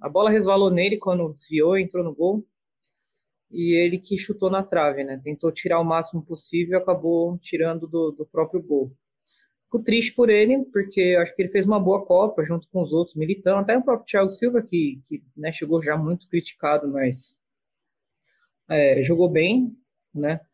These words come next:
E eu acho que faltou aquilo, né? Sei lá, o Tite tem essa noia de jogadores que não podem ser expulsos e tal. Eu até concordo aqui com o Destino comentando, era pro Casemiro ter dado uma voadora no cara, ele já tava pendurado, gente. Tipo, ah, tem isso de, ah, não, não, vamos, vamos treinar sem caneleira pra não machucar e tal. É uma boa estratégia pra você não perder peças, né?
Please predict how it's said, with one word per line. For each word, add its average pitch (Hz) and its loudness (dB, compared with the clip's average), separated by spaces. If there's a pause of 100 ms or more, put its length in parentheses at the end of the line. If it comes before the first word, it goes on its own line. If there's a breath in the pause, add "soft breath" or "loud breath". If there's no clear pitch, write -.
(540)
E 175 2
eu 220 4
acho - 0
que 233 -4
faltou 254 4
aquilo, 262 2
né? 175 2
Sei 196 -2
lá, 185 4
o 143 0
Tite - -6
tem 214 2
essa 208 0
noia 180 2
de - -14
jogadores 165 2
que 180 -4
não 175 0
podem 175 0
ser 170 -2
expulsos 170 -2
e - -16
tal. 160 2
Eu 180 6
até 180 0
concordo 196 0
aqui 175 -4
com - -6
o - 0
Destino 170 -2
comentando, 180 0
era 294 0
pro - -14
Casemiro 185 0
ter 196 0
dado 185 2
uma 202 0
voadora 240 2
no 285 0
cara, 311 0
ele 277 -2
já 285 4
tava 285 2
pendurado, 262 4
gente. 131 -10
Tipo, - -2
ah, 226 2
tem 240 4
isso 233 -2
de, 202 2
ah, 220 4
não, 220 2
não, 196 0
vamos, 208 2
vamos 220 2
treinar 220 2
sem 196 0
caneleira 190 2
pra 185 2
não 185 0
machucar 185 0
e 196 -16
tal. 190 2
É 208 4
uma 262 4
boa 233 4
estratégia 185 0
pra 208 2
você 208 0
não 208 2
perder 214 0
peças, 233 0
né? 160 -4